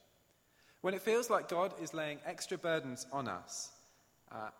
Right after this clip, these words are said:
just as he did on Timothy, well, remember that he isn't laying anything on us that he didn't lay on his own son. And one day the burden will be laid down. Uh, do you see that there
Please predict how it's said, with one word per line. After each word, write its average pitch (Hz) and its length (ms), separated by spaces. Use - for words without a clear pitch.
just 208 280
as 185 100
he 165 80
did 143 280
on 123 140
Timothy, 104 440
well, 156 140
remember 208 380
that 226 120
he 175 220
isn't 214 240
laying 180 280
anything 151 320
on 120 140
us - 340
that 117 100
he 123 160
didn't 151 300
lay 110 340
on 110 80
his 107 160
own 101 280
son. 92 300
And 147 140
one 233 180
day 143 200
the 139 140
burden 147 480
will 151 180
be 135 120
laid 113 260
down. 98 280
Uh, 113 100
do - 80
you 131 40
see 147 180
that 117 200
there 110 260